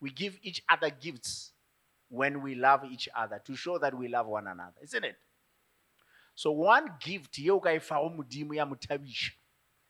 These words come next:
And o swantse o tseba batho ba gago, go e fa batho ba gago dimpho, gore na ba rata eng, akere? Ee. Nna ka kwa ga ka,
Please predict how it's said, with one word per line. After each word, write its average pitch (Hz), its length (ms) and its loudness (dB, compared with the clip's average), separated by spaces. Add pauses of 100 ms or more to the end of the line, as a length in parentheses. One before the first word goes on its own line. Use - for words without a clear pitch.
(120)
And 156 100 -2
o 165 60 -2
swantse 214 260 -2
o 226 80 -8
tseba 175 260 0
batho 160 220 2
ba 135 160 4
gago, 139 340 0 (240)
go 165 100 0
e 160 60 2
fa 143 160 2
batho 135 220 -2
ba 123 120 0
gago 127 200 0
dimpho, 120 540 -10 (360)
gore 131 140 -4
na 127 140 2
ba 135 100 4
rata 135 300 4
eng, 107 280 -8
akere? 135 280 -6 (1600)
Ee. 131 300 -10 (960)
Nna 165 180 2
ka 180 120 0
kwa 170 200 8
ga 127 200 4
ka, 147 300 2